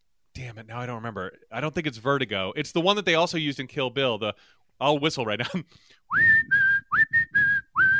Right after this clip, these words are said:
But it sounded like he was doing it much slower.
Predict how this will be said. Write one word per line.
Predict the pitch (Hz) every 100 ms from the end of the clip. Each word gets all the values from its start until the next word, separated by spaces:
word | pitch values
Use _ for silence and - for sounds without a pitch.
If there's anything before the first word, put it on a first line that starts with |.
| 1077 1077 1077 1077 1077 1077 - 1077 - 1077 1077 1077 - _ -
But |
it | 160
sounded | 190 202
like | 170
he |
was | 175
doing | 170 156
it | 127
much | 123 127 -
slower. | - 123 110 90